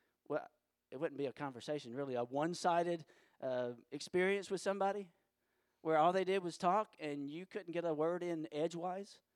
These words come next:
I wonder sometimes if this is how God feels about us.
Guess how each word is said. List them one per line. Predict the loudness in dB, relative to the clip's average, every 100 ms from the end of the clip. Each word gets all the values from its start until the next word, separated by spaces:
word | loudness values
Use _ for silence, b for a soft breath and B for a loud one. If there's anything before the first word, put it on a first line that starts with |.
| _ _ _ _ _ _ _ _ _ _ _ _ _ _ _ _ _ _ _ _ _ _ -6
I | -4
wonder | -4 -10 -12
sometimes | -10 -6 -6 -6
if | -8
this | -8
is | -6
how | -8
God | -6 -8 -8
feels | -10 -8
about | -6 -6
us. | -6 -12 -18